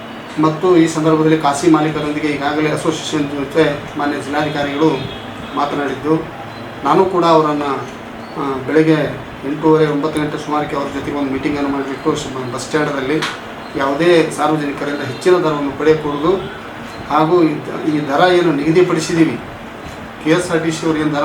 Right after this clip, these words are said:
ನಿಗದಿಪಡಿಸಿದ್ದಾರೆ, ಆ ದರದಕ್ಕಿಂತ ಹೆಚ್ಚಿಗೆ ಪಡಿಬಾರ್ದು ಅನ್ನುವಂತಹದ್ದನ್ನು ಅವರಿಗೆ ಸೂಕ್ತ ನಿರ್ದೇಶನವನ್ನು ಕೂಡ ಕೊಟ್ಟಿದ್ದೀವಿ. ಈಗಾಗಲೇ ಗಜೇಂದ್ರಗಡ ಆಯಾ ಪಟ್ಟಣಗಳಲ್ಲಿ ಸೂಕ್ತ ಪೊಲೀಸ್ ಭದ್ರತೆಯನ್ನು ಕೂಡ ಒದಗಿಸಲಾಗಿದೆ.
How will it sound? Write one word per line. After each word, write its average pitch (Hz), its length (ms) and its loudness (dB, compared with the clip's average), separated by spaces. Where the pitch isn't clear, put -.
ನಿಗದಿಪಡಿಸಿದ್ದಾರೆ, 156 840 -2
ಆ 175 200 4
ದರದಕ್ಕಿಂತ 160 480 0
ಹೆಚ್ಚಿಗೆ 135 380 -6
ಪಡಿಬಾರ್ದು 160 560 2
ಅನ್ನುವಂತಹದ್ದನ್ನು 147 1120 0
ಅವರಿಗೆ 139 160 -4
ಸೂಕ್ತ 160 300 -6
ನಿರ್ದೇಶನವನ್ನು 147 680 0
ಕೂಡ 135 140 -6
ಕೊಟ್ಟಿದ್ದೀವಿ. 139 600 -2
ಈಗಾಗಲೇ 156 580 4
ಗಜೇಂದ್ರಗಡ 165 380 2
ಆಯಾ 151 460 2
ಪಟ್ಟಣಗಳಲ್ಲಿ 156 560 0
ಸೂಕ್ತ - 280 -4
ಪೊಲೀಸ್ 156 320 0
ಭದ್ರತೆಯನ್ನು 147 460 -2
ಕೂಡ 151 140 -4
ಒದಗಿಸಲಾಗಿದೆ. 135 840 -2